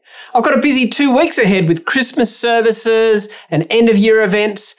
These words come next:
I can't afford to get sick. But here I am sitting with a bunch of sick people.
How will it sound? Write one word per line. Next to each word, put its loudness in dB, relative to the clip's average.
I 0
can't 0
afford 0
to -8
get -2
sick. -6
But -2
here 0
I 0
am -2
sitting 0
with 0
a 0
bunch -2
of 0
sick -6
people. -2